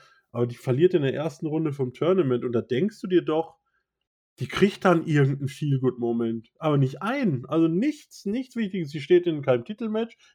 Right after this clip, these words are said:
Die wird nicht Number One Contender. Die fliegt in der ersten Runde raus. Ist das Babyface, was du momentan hast in der Women's Division. So, also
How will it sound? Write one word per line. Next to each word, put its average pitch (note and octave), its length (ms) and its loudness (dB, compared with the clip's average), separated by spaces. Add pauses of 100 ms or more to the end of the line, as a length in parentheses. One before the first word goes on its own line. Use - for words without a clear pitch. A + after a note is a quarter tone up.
Die D3 60 -2
wird D3+ 100 0
nicht C3 140 -4
Number C#3+ 220 2
One B2+ 180 2
Contender. G#3 580 0 (240)
Die C#3+ 80 -6
fliegt F#3 280 -4
in D3+ 80 0
der A#2+ 140 0
ersten C#3+ 300 -6
Runde B2+ 380 0
raus. D3+ 420 0
Ist F3 540 -2 (160)
das - 420 -4
Babyface, F3 640 0
was C#3 140 -2
du C#3+ 80 -8
momentan B2+ 360 -4
hast E3+ 200 -2
in G3+ 40 -6
der D#3+ 120 -4
Women's B2+ 300 -6
Division. A#2+ 340 -14
So, A2+ 200 -8
also A#2 320 -4